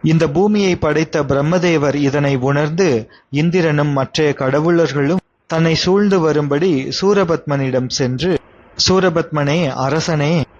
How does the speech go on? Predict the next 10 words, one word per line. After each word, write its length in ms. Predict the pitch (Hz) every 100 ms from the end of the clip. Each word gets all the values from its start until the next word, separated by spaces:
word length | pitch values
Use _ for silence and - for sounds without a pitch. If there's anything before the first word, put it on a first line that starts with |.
| - -
சூரிய 500 | - - 214 226 208
தேவனை 460 | 170 160 143 147 185
உனது 360 | 143 147 143
மகன் 360 | 135 123 170 180
சிறை 380 | - 170 175 196
வைத்துள்ளான். 760 | 170 147 - 135 123 127 139
அந்த 320 | 139 139 143
சிறையிலிருந்து 840 | 135 - 156 196 190 170 151 175 180
சூரியனை 640 | - 190 190 180 160 151
நீக்கி 580 | 139 165 175 180 147